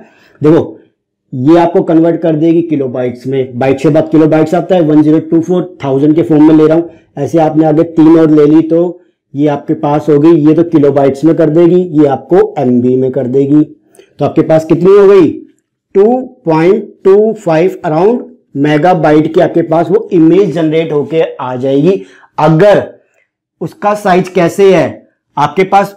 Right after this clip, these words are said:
उस screen पे उस image की width कितनी है? थाउजेंड और height कितनी है? सेवन फिफ्टी, यानी इतने pixel होंगे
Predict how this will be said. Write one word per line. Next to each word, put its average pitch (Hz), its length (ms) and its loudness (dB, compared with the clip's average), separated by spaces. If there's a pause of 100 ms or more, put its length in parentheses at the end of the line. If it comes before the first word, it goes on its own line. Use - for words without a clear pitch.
(120)
उस 185 280 -4
screen 170 340 0
पे 190 80 0
उस 190 200 -2
image 160 260 0
की 180 140 0
width 165 360 -2
कितनी 185 380 -4
है? 190 200 -2 (800)
थाउजेंड 147 540 0 (220)
और 160 220 -2
height 156 320 -2
कितनी 180 220 0
है? 196 60 4
सेवन 156 260 -4
फिफ्टी, 160 360 -2
यानी 165 120 2
इतने 175 240 0
pixel - 400 -4
होंगे 160 420 4